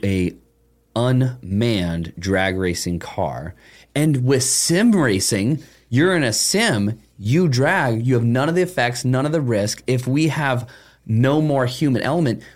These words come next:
'cause let's talk about the drag racing deaths that have happened in Funny Car and Top N H R A. There are limitations to the motors that are for the safety of the driver and the team, right? There's been people that have died doing that sport,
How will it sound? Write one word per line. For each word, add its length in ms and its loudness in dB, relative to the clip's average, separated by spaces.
'cause 220 2
let's 200 0
talk 260 -2
about 340 0
the 80 0
drag 420 0
racing 340 0
deaths 220 -2
that 100 -2
have 100 -4
happened 520 -4
in 400 0
Funny 380 -2
Car 440 -2
and 280 -2
Top 300 -4
N 120 -2
H 200 -2
R 200 0
A. 300 0
There 220 2
are 200 2
limitations 840 0
to 220 0
the 120 2
motors 640 0
that 400 -2
are 200 2
for 220 0
the 100 2
safety 460 0
of 80 0
the 80 -2
driver 340 0
and 80 -2
the 80 -4
team, 340 -4
right? 200 -4
There's 160 0
been 140 -2
people 300 -2
that 100 0
have 180 -6
died 400 0
doing 300 0
that 160 -6
sport, 420 -2